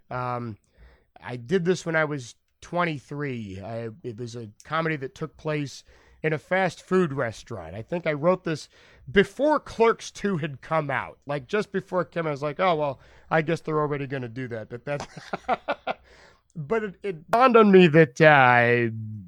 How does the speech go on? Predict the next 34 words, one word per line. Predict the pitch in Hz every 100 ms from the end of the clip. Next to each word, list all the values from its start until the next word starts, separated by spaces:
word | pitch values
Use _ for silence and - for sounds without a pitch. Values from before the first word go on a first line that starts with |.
| 110
the | 147 190
likelihood | 180 262 254 175 147 156
of | 135
getting | 139 139 135
a | 120 101 -
screenplay | - - 143 156 156 - 151 131
actually | 120 135 - 147 127 120 107 -
made | 123 120 123
and | 120
produced | 127 120 123 120
and | 123
all | 120 120
of |
this | 120 117 -
is | 113
extremely | - - 156 156 147 - _ _ _ -
unlikely. | 165 156 165 165 - 147
I | 123
didn't | 131 135 123 _
realize | 160 202 185 160
that | 147 147
until | 135 147 127 -
after | 165 160 160
I'd | 131
put | 120 151
all |
the | 123
work | 120 147 -
in. | 117 104
But, | 107 202 170 - _ _ 151
uh, | 135 131 131 _ -
I | 156
had | 139 139
kept | - - 240